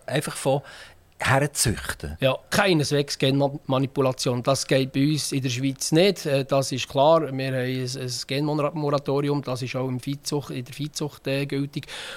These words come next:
Speaker 2: Und, äh, das ist, äh, das kommt nicht in Frage, dass man irgend so etwas macht. Aber das ist einfach, äh, Zucht. Da sagt man ganz einfach Zucht, wie das in,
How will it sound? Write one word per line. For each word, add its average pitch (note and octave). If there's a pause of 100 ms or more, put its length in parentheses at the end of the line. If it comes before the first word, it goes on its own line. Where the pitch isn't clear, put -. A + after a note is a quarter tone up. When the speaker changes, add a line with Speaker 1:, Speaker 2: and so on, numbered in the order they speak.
Speaker 2:
Und, C#3
äh, C3
das C3+
ist, C3
äh, B2+
das -
kommt C3
nicht C#3+
in C3
Frage, G#3+
dass F3+
man E3
irgend E3
so D#3+
etwas F3
macht. F#3
Aber C#3+
das D3+
ist D3+
einfach, C#3
äh, B2+ (460)
Zucht. - (260)
Da D3 (140)
sagt C#3+
man C#3
ganz F3
einfach F#3+
Zucht, -
wie A3
das G3+
in, E3+